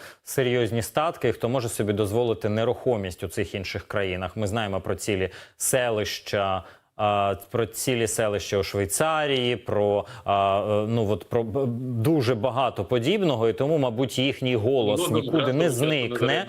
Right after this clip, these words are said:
Speaker 2: називали теж, так.
Speaker 1: Прошу?
Speaker 2: Я кажу, свого часу Лондонград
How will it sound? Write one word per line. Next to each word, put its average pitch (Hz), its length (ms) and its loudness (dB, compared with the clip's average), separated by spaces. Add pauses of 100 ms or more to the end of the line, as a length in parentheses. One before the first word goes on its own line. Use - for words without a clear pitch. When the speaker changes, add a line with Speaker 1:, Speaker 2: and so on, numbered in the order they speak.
Speaker 2:
називали 110 480 0
теж, 107 260 0
так. 104 340 -2
Speaker 1:
Прошу? 175 340 0 (1120)
Speaker 2:
Я 127 100 0
кажу, 131 320 0
свого 147 260 0
часу 156 340 0
Лондонград 135 720 0